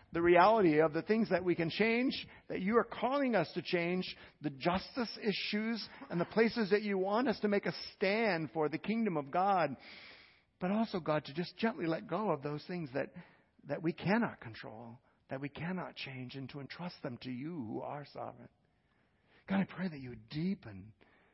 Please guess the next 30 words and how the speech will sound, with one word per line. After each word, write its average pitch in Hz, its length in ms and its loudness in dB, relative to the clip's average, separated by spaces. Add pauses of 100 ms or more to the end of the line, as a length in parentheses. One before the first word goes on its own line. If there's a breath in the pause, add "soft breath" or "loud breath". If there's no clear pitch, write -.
(220 soft breath)
our 147 160 -2
ability 139 460 -4
to 107 100 -12 (220)
trust - 420 -14
you, 104 140 -14 (720 soft breath)
to 131 80 -6
put 185 180 -2
our 175 140 0
weight 175 500 -2
down 160 460 -2
on 135 180 -2
that 151 220 -2
which 190 120 -10
we 196 80 -10
cannot 156 300 -6 (220)
see, 120 340 -6 (1200 soft breath)
and, 143 280 -2 (100)
and, 131 400 -8 (880 soft breath)
and 131 100 -8
to 139 80 -2
not 180 460 0
lean 117 480 -4
on 127 180 -6
our 117 260 -6
own 135 280 -6
understanding, 110 640 -10 (1900)
but 135 100 -8
instead 135 300 -4
to 127 80 -8
trust - 320 -10